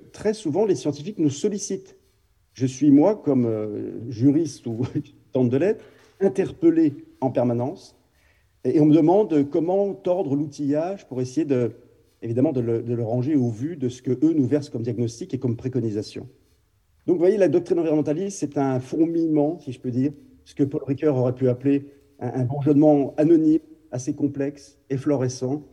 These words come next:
euh, de positions que je ne me permettrai pas de ramasser en maintenant moins d'un quart d'heure. Ne comptez pas sur moi, évidemment, pour traiter le sujet. Attendons l'écrit, qui lui-même sera d'ailleurs fortement contraint.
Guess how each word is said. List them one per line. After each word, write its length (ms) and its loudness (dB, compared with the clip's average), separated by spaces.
euh, 540 0
de 100 0
positions 520 -2
que 60 -8
je 60 -4
ne 60 0
me 40 -2
permettrai 380 -4
pas 140 -6
de 80 -6
ramasser 500 0
en 140 0
maintenant 340 -2
moins 160 2
d'un 160 -4
quart 300 -8
d'heure. 200 -8
Ne 60 0
comptez 260 -2
pas 140 0
sur 180 -8
moi, 120 2
évidemment, 300 -2
pour 160 -14
traiter 260 -8
le 60 -4
sujet. 540 -8
Attendons 420 -4
l'écrit, 380 -4
qui 100 -12
lui-même 260 0
sera 180 -10
d'ailleurs 260 -2
fortement 400 -8
contraint. 380 -12